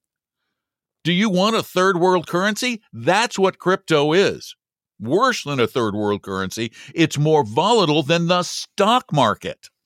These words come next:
So, no, your math does not hold water.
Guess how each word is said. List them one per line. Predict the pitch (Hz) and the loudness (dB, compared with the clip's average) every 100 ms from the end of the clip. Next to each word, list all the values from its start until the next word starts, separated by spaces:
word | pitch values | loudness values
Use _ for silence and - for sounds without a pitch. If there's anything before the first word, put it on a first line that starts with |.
| _ _ _ _ _ _ _ _ | _ _ _ _ _ _ _ _
So, | 101 76 - _ _ 123 | -6 -6 -10 _ _ -2
no, | 113 82 - | 0 0 -4
your | 120 107 107 | 0 0 0
math | 107 98 90 | 2 2 0
does | 87 87 | -2 -2
not | 80 | -4
hold | 69 62 | -6 -14
water. | 60 50 | -16 -18